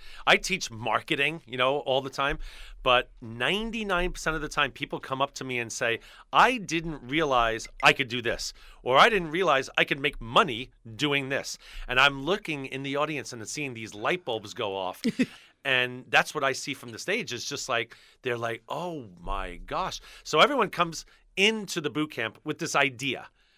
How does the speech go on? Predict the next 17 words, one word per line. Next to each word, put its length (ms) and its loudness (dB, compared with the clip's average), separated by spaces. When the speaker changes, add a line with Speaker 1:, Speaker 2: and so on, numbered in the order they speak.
Speaker 1:
They're 140 6
Speaker 2:
Yes. 20 6
Speaker 1:
gonna 160 6
come 200 4
in 120 0
with 100 0
an 100 0
idea, 400 4
"I'm 140 4
gonna 140 0
market 360 0
my 200 -2
business." 440 -4
And 140 -6
they 80 -2
walk 380 0
out 320 8